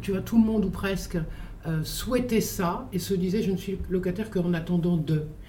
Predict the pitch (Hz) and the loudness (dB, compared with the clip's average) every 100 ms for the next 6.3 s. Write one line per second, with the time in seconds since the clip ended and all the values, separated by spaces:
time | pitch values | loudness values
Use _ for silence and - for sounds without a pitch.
0 | - - 156 196 190 196 196 240 226 - | -18 -10 2 2 4 2 4 6 4 4
1 | 269 220 208 196 175 156 220 - 196 - | 2 4 6 6 6 4 0 -2 -4 -4
2 | 214 185 170 - 196 - 180 180 - 180 | 0 0 0 -4 -4 -2 0 0 2 0
3 | - - 190 190 - 175 156 127 120 120 | 0 0 2 2 2 0 0 -2 -4 -4
4 | - - 175 170 202 180 180 175 147 170 | -6 -8 -8 -4 -4 -4 -4 -4 -4 -2
5 | 175 180 151 170 175 160 175 160 151 180 | -2 -4 -4 -6 -8 -6 -4 -4 -4 -6
6 | - 220 233 | 0 2 2